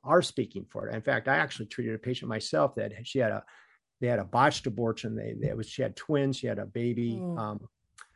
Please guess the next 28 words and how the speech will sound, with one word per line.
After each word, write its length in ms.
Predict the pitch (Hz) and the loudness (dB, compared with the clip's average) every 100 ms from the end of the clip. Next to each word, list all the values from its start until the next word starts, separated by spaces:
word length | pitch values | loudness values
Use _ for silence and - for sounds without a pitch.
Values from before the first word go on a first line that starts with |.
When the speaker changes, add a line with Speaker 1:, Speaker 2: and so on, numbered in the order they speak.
| - 120 | -6 -4
Speaker 1:
uh, 100 | 113 | -2
was 180 | 104 | -2
aborted, 500 | 110 120 156 196 143 | -2 8 12 12 12
and 160 | 123 117 | 6 -2
she 120 | 139 | -4
came 260 | - 139 127 | -2 0 2
in, 220 | 120 110 - - | 2 -2 -6 -8
uh, 200 | 113 110 | -6 -4
and 220 | 113 110 101 | -6 -6 -2
didn't 220 | 139 117 | 2 4
realize 260 | 135 117 | 6 4
she 120 | - 107 | 0 -6
was 100 | - | 0
pregnant. 360 | - 123 110 | 2 2 0
I 40 | 101 | -4
delivered 380 | 113 110 113 | -4 -4 -4
this 140 | 104 - | -6 -4
baby 460 | 113 113 110 110 117 | -2 -2 -2 -4 -4
and, 360 | 101 101 107 | -4 -4 -6
um, 160 | 117 104 | -6 0
Speaker 2:
Wow. 380 | 165 156 151 135 | 2 4 2 0
Speaker 1:
and 120 | 101 _ _ _ - | -8 _ _ _ -10
survived, 500 | - 147 165 135 123 | 4 10 10 10 6
and 100 | 113 | 0
she 140 | - 139 | -2 -2
was 180 | 120 - | 0 8
thrilled 380 | 220 220 139 | 12 12 12
again. 380 | 127 120 117 117 | 12 6 -2 -4